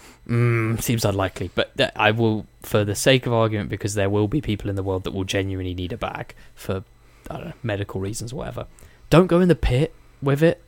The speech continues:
Like, i-, okay, if you don't trust putting it to one side, or you don't have a friend that you can leave it with, you're not going in the mosh pit this gig. I'm sorry. That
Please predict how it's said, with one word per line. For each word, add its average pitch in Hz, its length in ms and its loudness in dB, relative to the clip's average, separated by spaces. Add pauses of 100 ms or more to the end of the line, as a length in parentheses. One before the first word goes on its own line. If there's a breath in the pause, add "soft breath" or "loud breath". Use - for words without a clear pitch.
(240)
Like, 120 180 2
i-, 135 80 4
okay, 143 220 2
if 117 80 0
you 147 100 0
don't 180 180 2
trust - 220 -4
putting 135 200 2
it 90 80 -4
to - 80 -4
one 123 120 0
side, 110 320 0
or 101 80 0
you 107 80 0
don't 107 160 0
have 107 140 -4
a 104 40 -4
friend 107 280 0
that - 60 -2
you 104 100 -6
can 107 120 -12
leave 107 180 -2
it - 80 -8
with, 101 240 -8 (420)
you're 135 140 6
not 131 140 6
going 123 220 4
in 120 100 2
the 110 60 0
mosh 110 240 -2
pit - 180 -4
this 104 180 -8
gig. 98 400 -4
I'm 104 100 -12
sorry. 104 400 -6 (340)
That - 140 -8